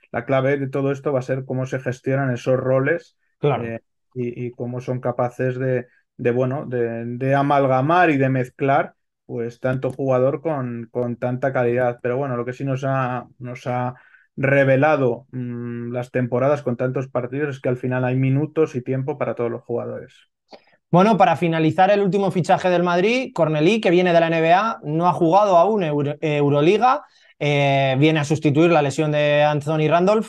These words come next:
Speaker 2: Mm, ¿qué nos puedes contar sobre este jugador, Chema?
Speaker 1: Bueno, le conozco bien porque mi de-, mi debut, y no solo mi debut, el debut de, de Eurosport dando Eurocup en,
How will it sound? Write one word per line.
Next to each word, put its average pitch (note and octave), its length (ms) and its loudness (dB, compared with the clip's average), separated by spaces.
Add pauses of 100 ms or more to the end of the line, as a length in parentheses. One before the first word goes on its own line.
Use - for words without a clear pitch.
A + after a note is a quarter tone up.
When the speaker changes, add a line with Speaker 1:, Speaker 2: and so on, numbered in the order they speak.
(160)
Speaker 2:
Mm, C3+ 360 -6
¿qué D3+ 120 0
nos F#3 120 2
puedes F#3 180 2
contar D3+ 260 0
sobre D3 220 -2
este - 160 -6
jugador, D3 480 -2
Chema? G3+ 320 -8 (640)
Speaker 1:
Bueno, D3+ 320 4
le F#3 140 6
conozco D#3 440 0
bien F#3 360 2
porque C3 640 -4
mi C3+ 180 -4
de-, B2+ 300 -2
mi C3 140 -2
debut, C3 440 -4 (320)
y A#2+ 100 -10
no C3 140 -6
solo D3 240 -6
mi C#3 140 -2
debut, C3+ 400 -4
el A#2+ 200 -4
debut B2+ 360 -4
de, C3 320 0
de B2+ 80 -6
Eurosport C3 640 -2
dando B2+ 300 -2
Eurocup C3 640 -2 (680)
en, B2+ 1160 -8